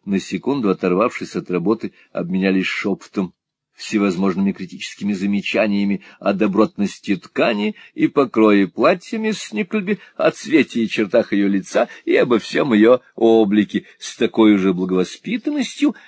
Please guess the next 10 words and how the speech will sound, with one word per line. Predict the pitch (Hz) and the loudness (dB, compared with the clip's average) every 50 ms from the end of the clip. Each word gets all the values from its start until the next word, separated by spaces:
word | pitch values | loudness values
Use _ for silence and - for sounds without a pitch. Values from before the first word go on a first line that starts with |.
| - - _ | -20 -20 _
какую | - - 95 - 98 98 | -14 -10 -4 -2 0 2
можно | 95 101 98 87 90 90 | 2 2 2 0 0 -2
наблюдать | 90 85 90 85 98 98 - - | -2 -2 -2 0 0 -2 -2 -2
в | 90 | -2
наилучшем | 92 92 90 85 107 165 165 - - - 208 196 180 | 0 0 2 2 2 0 -2 -4 -6 -6 -4 -2 -2
обществе | 175 165 - - - - - - - 151 - _ _ _ | -2 -2 -4 -6 -10 -12 -10 -8 -8 -8 -8 _ _ _
в | _ _ - - | _ _ -10 -6
переполненном | 104 95 90 85 - - 90 92 98 104 120 131 131 - - | -2 -2 -2 -2 0 0 2 2 2 0 -4 -6 -8 -8 -4
бальном | 101 98 92 90 92 98 107 110 110 | -2 0 0 0 0 -2 -6 -8 -10
зале. | 107 92 92 95 104 113 127 | -10 -8 -8 -6 -8 -8 -12